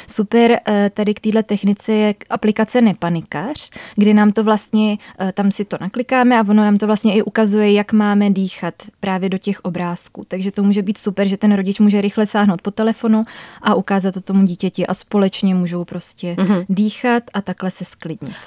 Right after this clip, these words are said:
Speaker 2: A je ten vtip v tom,
Speaker 1: Ano.
Speaker 2: že se t-, musím právě tak strašně soustředit?
Speaker 1: <laughs> No, ten vtip je, že, eh, vlastně sklidníme ten dech a tím
Speaker 2: Ne.
Speaker 1: pošleme signál do mozku, že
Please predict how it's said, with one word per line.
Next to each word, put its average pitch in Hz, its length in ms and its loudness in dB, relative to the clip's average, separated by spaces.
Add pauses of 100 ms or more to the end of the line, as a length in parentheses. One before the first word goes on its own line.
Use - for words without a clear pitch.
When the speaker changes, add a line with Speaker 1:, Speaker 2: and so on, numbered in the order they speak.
(140)
Speaker 2:
A 185 80 -4
je 185 160 0
ten 302 240 0
vtip - 520 -8
v - 120 -20
tom, 196 160 0
Speaker 1:
Ano. 214 160 2
Speaker 2:
že 220 160 2
se 220 140 -4
t-, - 180 -14
musím 220 320 2
právě 196 280 0
tak 202 180 -6
strašně 208 380 -4
soustředit? 254 680 -6 (220)
Speaker 1:
<laughs> - 840 0
No, 214 140 4
ten 254 180 0
vtip - 260 -6
je, 214 140 2
že, 226 380 2
eh, 202 200 -4 (120)
vlastně 220 340 2
sklidníme 220 560 4
ten 233 240 4
dech 196 340 -2
a 208 60 -2
tím 208 420 2
Speaker 2:
Ne. 208 140 0
Speaker 1:
pošleme 269 460 2
signál 233 420 4
do 196 120 0
mozku, 190 460 -4
že 202 420 -2